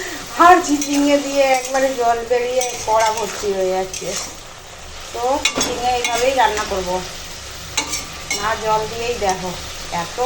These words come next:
কচি না চিচিঙ্গাগুলো ছিল। তো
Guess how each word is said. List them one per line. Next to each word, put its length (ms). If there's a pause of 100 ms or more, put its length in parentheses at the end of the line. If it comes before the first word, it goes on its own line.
(140)
কচি 340 (120)
না 60 (140)
চিচিঙ্গাগুলো 680 (100)
ছিল। 160 (1400)
তো 60